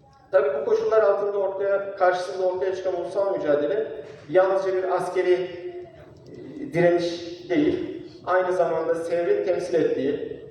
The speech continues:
emperyalist düzene veya onun işbirlikçisi saray rejimine karşı halk merkezli bir siyasal kopuşu da temsil etmekteydi. Türkiye Büyük Millet Meclisi bu kopuşun kurumsal çerçevesini oluşturuyordu.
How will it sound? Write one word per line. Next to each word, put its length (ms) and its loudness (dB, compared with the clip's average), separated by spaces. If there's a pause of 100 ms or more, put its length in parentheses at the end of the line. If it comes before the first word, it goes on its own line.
emperyalist 680 4
düzene 540 -2
veya 200 6
onun 460 2
işbirlikçisi 1120 -2 (140)
saray 400 4
rejimine 460 2
karşı 340 2 (480)
halk 320 2
merkezli 420 -8
bir 80 -4
siyasal 560 0 (300)
kopuşu 360 -2
da 260 2
temsil 380 2
etmekteydi. 880 2 (1300)
Türkiye 380 4
Büyük 200 2
Millet 320 6
Meclisi 500 0 (500)
bu 400 0 (260)
kopuşun 440 4 (600)
kurumsal 720 4
çerçevesini 640 2
oluşturuyordu. 760 4